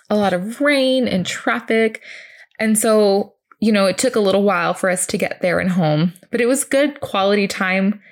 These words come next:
with my big girl. Um, she kind of expressed that, you know, when we're done with the littles room, she would really like for us to kind of redo hers.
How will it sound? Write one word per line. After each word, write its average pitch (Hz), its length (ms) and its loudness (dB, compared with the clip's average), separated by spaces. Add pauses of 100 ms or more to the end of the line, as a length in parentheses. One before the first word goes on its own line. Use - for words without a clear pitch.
(380)
with 240 340 0
my 214 120 0
big 185 240 -2
girl. 170 460 0 (760)
Um, 190 300 0
she - 160 -2
kind 208 240 -2
of 196 80 -2
expressed - 560 -4
that, 190 380 -2 (280)
you - 140 0
know, 196 120 4
when 196 200 4
we're 196 160 0
done 185 500 0 (480)
with 208 160 -2
the 170 80 0
littles 285 380 0
room, 180 420 0 (360)
she - 240 -2
would 208 140 0
really 196 260 0
like 175 220 -2
for - 200 -2
us - 480 -2
to 175 760 0 (760)
kind 214 200 0
of 180 80 -4
redo 180 340 0
hers. 185 420 -2